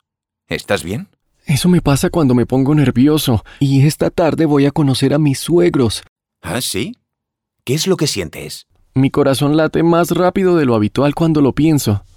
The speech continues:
Speaker 1: ¿Por qué crees que te sientes así?
Speaker 2: Es que mi novia me ha dicho que son muy estrictos.
Speaker 1: Tranquilo. Son así con ella, que es su hija.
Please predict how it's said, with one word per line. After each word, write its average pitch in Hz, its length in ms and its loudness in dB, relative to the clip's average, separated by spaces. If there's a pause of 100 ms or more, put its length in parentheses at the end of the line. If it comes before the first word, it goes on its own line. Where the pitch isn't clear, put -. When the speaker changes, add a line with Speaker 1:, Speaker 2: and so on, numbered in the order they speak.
Speaker 1:
¿Por 101 220 0
qué 170 120 0
crees 113 300 -4
que 107 100 -6
te 85 120 -10
sientes 107 400 -4
así? - 340 -10 (300)
Speaker 2:
Es 147 120 0
que 175 120 0
mi 170 100 2
novia 139 260 0
me 151 120 0
ha 147 40 2
dicho 143 260 2
que 151 100 0
son 143 200 0
muy 165 460 2
estrictos. - 840 -4 (220)
Speaker 1:
Tranquilo. 85 720 -4 (320)
Son 143 300 0
así 143 220 -2
con 117 180 0
ella, 104 320 -4
que 95 200 0
es 104 80 0
su 76 160 -8
hija. - 380 -12